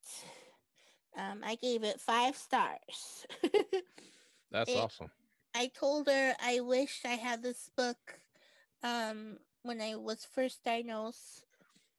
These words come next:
Speaker 1: um, because, because of the positive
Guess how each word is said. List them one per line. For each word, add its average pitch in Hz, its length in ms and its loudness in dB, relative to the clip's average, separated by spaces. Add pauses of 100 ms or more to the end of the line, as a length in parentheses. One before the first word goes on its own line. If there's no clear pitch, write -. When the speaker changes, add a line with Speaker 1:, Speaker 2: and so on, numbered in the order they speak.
(640)
Speaker 1:
um, 220 540 -8 (160)
because, 254 520 0 (800)
because 262 400 -4
of 254 100 -4
the 247 80 -2
positive 240 640 2